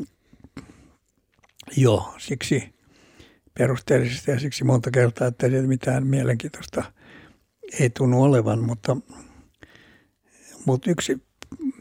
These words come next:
valitettavan tärkeä seikka on se, että, että kielitaidot on niin huonoja, että meidän nuorempi tutkijapolvi – ei ymmärrä,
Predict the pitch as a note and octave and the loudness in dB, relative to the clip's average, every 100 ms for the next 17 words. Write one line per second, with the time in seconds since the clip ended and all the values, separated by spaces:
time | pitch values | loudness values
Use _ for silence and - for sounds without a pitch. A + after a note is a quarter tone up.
0 | - G3+ E3 D3 B2+ - D#3+ D#3 D3 D3 | -2 2 4 4 2 -2 0 2 2 2
1 | E3+ D3+ - D#3 D#3 D3+ B3 - - - | 0 0 0 0 2 -2 -4 -8 -6 -4
2 | - - F3 E3 F#3+ E3 - - - - | -4 -2 0 2 2 0 0 -2 -2 -10
3 | _ _ _ _ _ - _ _ - - | _ _ _ _ _ -20 _ _ -20 -8
4 | - - - A3 D4+ _ _ - E3 D#3+ | -8 -6 -6 -4 -6 _ _ -2 0 2
5 | A3+ F#3+ D3+ C#3 C#3 C#3 - D3 D3 D3 | 4 4 2 0 0 0 -2 0 2 2
6 | F3 D#3 C3+ B2+ - - - _ - - | 2 2 0 -2 -4 -10 -18 _ -20 -20
7 | - _ _ _ - D3 - - E3+ D#3+ | -20 _ _ _ -10 -10 -8 -6 -4 -2
8 | D3 C#3 C#3+ C4 - - - - - F#3+ | 0 0 -2 -4 -12 -20 -20 -20 -8 -2
9 | G#3+ D#3 C#3 C3+ C#3+ F#3 - - C#3 D3 | 2 4 4 0 -4 -4 -2 -4 -2 -4
10 | D3 - - - _ _ _ _ _ _ | -4 -6 -10 -18 _ _ _ _ _ _
11 | _ _ - A4+ - D3 C#3+ C#3 B2 C#3 | _ _ -18 -4 4 4 6 4 2 0